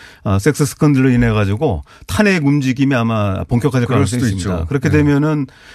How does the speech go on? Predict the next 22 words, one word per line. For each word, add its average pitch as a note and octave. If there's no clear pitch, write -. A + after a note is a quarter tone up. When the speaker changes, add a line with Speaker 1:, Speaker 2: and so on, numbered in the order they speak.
Speaker 1:
어, A2+
트럼프 D#3
대통령으로서는, B2+
어, F#2
자기 B2
임기 D3
이 D3
년 D3+
동안에도 B2
그 B2+
약속을 D3
과연 C3+
지킬 -
수 C3+
있을지에 C3+
대해서도 A#2+
Speaker 2:
아. -
Speaker 1:
또 F#2+
불확실한 A#2+
점이 G#2
있습니다. -
Speaker 2:
복잡합니다. G#2+